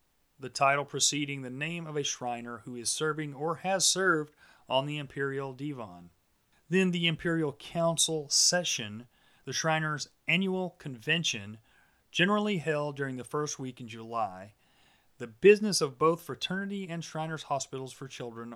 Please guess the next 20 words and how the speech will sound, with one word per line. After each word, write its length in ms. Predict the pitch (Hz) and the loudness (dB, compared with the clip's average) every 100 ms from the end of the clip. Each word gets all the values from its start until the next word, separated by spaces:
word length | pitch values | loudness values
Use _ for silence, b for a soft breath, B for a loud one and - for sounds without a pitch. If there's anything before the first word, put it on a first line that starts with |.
| 113 | -6
are 180 | 117 113 | -4 -6
conducted 560 | 127 117 143 151 156 123 | -14 -6 -4 -4 -8 -4
at 200 | 139 - | -4 -4
that 240 | 147 - | -8 -4
time. 440 | 175 165 117 92 - b b b b | 2 2 2 -6 -20 b b b b
Also, 460 | 139 165 - 180 165 | 8 8 6 4 2
there 260 | 139 131 | -4 -6
are 340 | 127 127 120 - - | -4 -2 -2 -4 -16
parades, 720 | 123 123 156 175 175 160 - b b _ | -8 0 0 0 -4 -2 -4 b b _
unit 320 | 131 160 160 | -4 -2 -2
competitions, 880 | 165 147 143 - 147 - 143 143 139 - b b | -2 -4 -6 -8 -6 -4 -6 -10 -12 -18 b b
and 160 | 120 113 | -12 -2
social 500 | - 156 160 165 147 | 0 0 -2 -4 -6
events 440 | 127 123 120 120 | -6 -10 -10 -10
during 340 | - 117 117 117 | -10 -10 -10 -6
the 60 | |
session. 560 | 110 135 135 - 90 82 _ _ _ _ _ b b b b b b _ | -6 -4 -6 -8 -10 -20 _ _ _ _ _ b b b b b b _
An 140 | 113 123 | -2 0
illustrious 720 | 120 123 151 - 143 123 - | 0 0 0 0 0 2 6
Sir, 800 | - - - 196 135 92 - | 8 8 6 8 8 8 -2